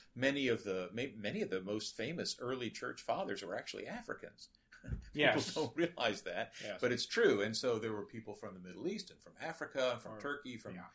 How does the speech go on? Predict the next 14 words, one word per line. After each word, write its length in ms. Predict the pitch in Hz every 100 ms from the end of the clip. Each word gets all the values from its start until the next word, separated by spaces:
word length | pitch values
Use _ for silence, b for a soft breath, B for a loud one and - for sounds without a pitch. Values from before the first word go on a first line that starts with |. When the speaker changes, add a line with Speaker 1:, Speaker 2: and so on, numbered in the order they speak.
| b _
Speaker 1:
you 100 | 127
know, 180 | 107 92
from, 380 | - 117 104 92
uh, 240 | 87 87 87
Eastern 440 | 160 180 160 147
Europe, 360 | 131 135 135 -
from, 220 | 104 90 85
uh, 220 | 82 78 78
from 120 | 101 87
the 60 |
North, 380 | 92 139 135 - - B B
as, 220 | 117 117 -
as 180 | 113 107 -
varied, 500 | 123 143 165 156